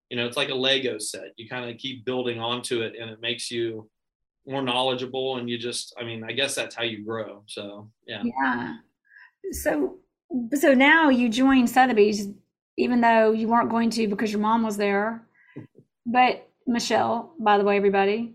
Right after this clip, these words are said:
Speaker 2: you're also your business partner now.
Speaker 1: Right.
Speaker 2: But when you decided to join, at what point, how did that evolve? What was that like? Where were you? Did you join with your mom? What did your career do?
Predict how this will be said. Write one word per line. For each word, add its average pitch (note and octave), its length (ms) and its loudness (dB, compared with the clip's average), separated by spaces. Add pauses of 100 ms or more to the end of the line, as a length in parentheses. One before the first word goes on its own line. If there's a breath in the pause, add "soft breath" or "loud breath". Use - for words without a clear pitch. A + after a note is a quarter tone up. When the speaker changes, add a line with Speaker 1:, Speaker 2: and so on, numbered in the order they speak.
(120)
Speaker 2:
you're G#3+ 160 -2
also A3 200 -2
your G#3+ 120 2
business G#3 240 -2
partner A3+ 540 -2
now. G#3 340 4 (340)
Speaker 1:
Right. B3+ 220 6
Speaker 2:
But - 80 -20 (460 soft breath)
when B3+ 200 8
you C4 120 10
decided C4+ 460 6
to A3 80 0
join, A3+ 960 2 (960)
at D3+ 120 -2
what - 200 2
point, C4 600 0 (840)
how - 200 4
did B3 140 2
that A#3+ 200 8
evolve? G3 340 4
What C4 260 4
was B3+ 220 0
that A3+ 340 6
like? A3 360 0
Where A#3 260 2
were A#3 220 0
you? A#3+ 260 0
Did G#3+ 160 -2
you A3 80 -2
join A#3 300 0
with B3 160 -2
your A#3+ 80 0
mom? A3+ 400 2
What A#3 240 0
did A#3 140 -4
your A#3 100 -4
career A#3 420 0
do? A#3 460 0